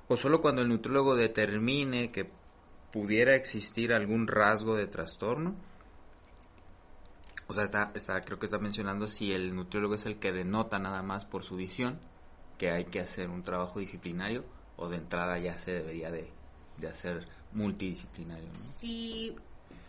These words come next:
Speaker 2: a lo mejor por decir, eh, in-, acude directamente al nutriólogo como primera instancia,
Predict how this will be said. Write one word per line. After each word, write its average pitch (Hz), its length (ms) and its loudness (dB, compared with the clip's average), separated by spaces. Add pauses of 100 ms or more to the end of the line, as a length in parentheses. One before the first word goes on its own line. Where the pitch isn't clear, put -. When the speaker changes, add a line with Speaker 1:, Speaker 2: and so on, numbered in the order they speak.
(580)
Speaker 2:
a 233 100 2
lo 247 100 0
mejor 240 360 -2
por 277 120 -6
decir, 214 380 -8 (160)
eh, 190 480 -10 (140)
in-, 202 280 -10
acude 226 480 -4
directamente 220 640 -2
al 214 120 -6
nutriólogo 196 560 -6
como 160 580 -8
primera 185 300 -6
instancia, 254 560 -6